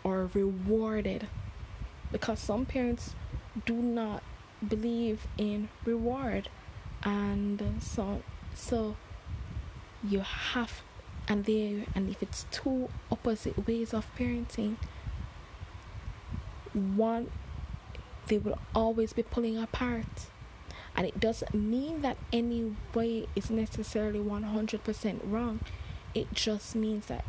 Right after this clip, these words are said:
you are not going to come together. And then every time there's a topic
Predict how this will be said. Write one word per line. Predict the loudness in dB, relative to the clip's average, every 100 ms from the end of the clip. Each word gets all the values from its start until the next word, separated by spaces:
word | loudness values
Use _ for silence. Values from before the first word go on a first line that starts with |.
| -4 0
you | 0 0
are | 0 2
not | 0 -2
going | -2 -2
to | -2
come | -2 0
together. | 0 -2 -2 -4 -6 -12 -10 -2
And | 2
then | 2 0 0
every | 0 0 0
time | 0 2 2
there's | 2 0 0
a | -2 -2
topic | -4 0 0 0 -2